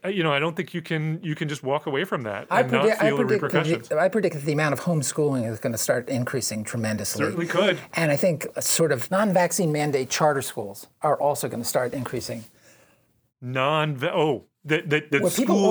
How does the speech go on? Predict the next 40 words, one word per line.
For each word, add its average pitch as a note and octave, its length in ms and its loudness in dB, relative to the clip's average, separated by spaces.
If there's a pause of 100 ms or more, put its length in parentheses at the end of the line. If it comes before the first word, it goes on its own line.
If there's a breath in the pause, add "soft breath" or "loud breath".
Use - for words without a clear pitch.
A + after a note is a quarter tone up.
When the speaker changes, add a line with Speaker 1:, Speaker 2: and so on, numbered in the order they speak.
Speaker 2:
organize G#3+ 440 2
themselves F3+ 580 2
around F3 480 2
charter A3+ 320 2
schools F3+ 380 0
that D#3 120 0
are D3 80 2
based E3 400 2
on, C#3+ 480 -2 (140)
on C#3 400 0
not D#3+ 260 4
having D3 300 0
to C3 60 0
get B2+ 140 -2
vaccinated. G#2+ 560 -2
Speaker 1:
Is D3+ 120 -2
that E3+ 180 2
a, G#3+ 180 0
is D#3 120 -2
that F#3 160 2
a, G3 360 2
is D3+ 120 0
that F3+ 140 0
a, G3+ 200 -8
uh, - 40 -6 (160)
charter A3 340 0
schools E3+ 340 -2
are C#3 420 2 (120)
public E3 320 -2
schools, C#3+ 340 -14
right? C3+ 180 -2
Speaker 2:
Well, A#3+ 220 4
they're G#3+ 80 0
pu-, B3 220 -2
they're, G#3+ 240 0
they're, F3+ 240 2
they're, E3 600 2
they're D#3 160 0
special - 480 2
schools G3+ 640 0